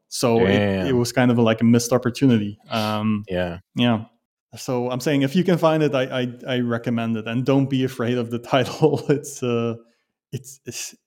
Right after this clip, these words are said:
Speaker 1: like, okay, okay, there's, like, torture scenes in there, but it's so,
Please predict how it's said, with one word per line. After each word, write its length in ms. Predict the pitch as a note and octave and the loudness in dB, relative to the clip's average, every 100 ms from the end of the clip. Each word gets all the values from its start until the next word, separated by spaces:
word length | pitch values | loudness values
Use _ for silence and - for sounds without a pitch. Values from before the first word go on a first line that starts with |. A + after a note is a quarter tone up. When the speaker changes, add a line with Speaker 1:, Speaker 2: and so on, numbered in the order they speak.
| _ | _
Speaker 1:
like, 340 | A#2 G#2 C#3 D#3 | -10 -10 -6 -6
okay, 220 | D3+ - | 0 2
okay, 240 | D#3 D#3+ D3 | 2 4 2
there's, 240 | C3+ - | 2 0
like, 180 | C#3 - | -6 -2
torture 300 | B2+ B2+ D3+ | -4 -2 -4
scenes 320 | - E3+ D#3+ | 0 0 2
in 100 | E3 | 4
there, 220 | D#3+ D#3 C#3+ | 4 4 2
but 240 | B2 A#2+ | 0 -2
it's 180 | A#2 - | -6 -8
so, 500 | - C#3 C#3 C3+ | -4 0 2 0